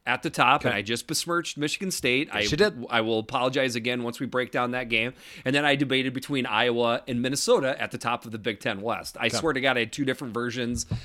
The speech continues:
Speaker 1: One was almost the exact opposite, but I put the one out there because I thought that's what it, I would see, and I got attacked. I'm just saying, trying to bring that up in the, in the fact that I deserve to get attacked once I put myself out
Speaker 2: Sure.
Speaker 1: there.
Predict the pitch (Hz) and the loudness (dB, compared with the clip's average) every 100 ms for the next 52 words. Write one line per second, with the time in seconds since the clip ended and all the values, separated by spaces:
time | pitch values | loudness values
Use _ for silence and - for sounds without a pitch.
0 | - - 131 131 127 123 120 117 123 110 | -8 0 2 2 2 0 0 -2 0 -2
1 | 101 110 110 110 113 110 - 104 123 117 | 0 0 2 2 0 -2 -4 0 0 2
2 | 170 160 151 139 143 147 156 131 - 131 | 0 0 2 4 4 4 0 0 -2 0
3 | 107 - 156 139 - 127 - 135 120 98 | 0 0 2 2 2 -4 -4 -4 -4 -4
4 | - - - 127 123 110 - 139 135 131 | -10 -6 0 2 2 0 -2 2 2 2
5 | 117 113 123 110 - 139 - - 196 190 | 0 2 0 0 2 2 2 -2 2 4
6 | - 202 190 - 180 165 170 160 156 156 | 4 0 0 0 2 2 0 2 2 0
7 | 151 151 147 - 156 151 156 151 165 151 | 0 -2 -4 -6 -6 -2 -2 0 0 0
8 | - - - 190 302 254 139 110 107 135 | -4 -12 6 8 8 4 0 -2 -4 -8
9 | - 147 131 139 151 156 160 160 175 190 | -4 0 0 0 2 2 2 -2 -2 0
10 | 180 196 180 156 - 240 240 120 127 165 | 0 -2 -2 -2 0 0 0 0 6 6
11 | 127 | 6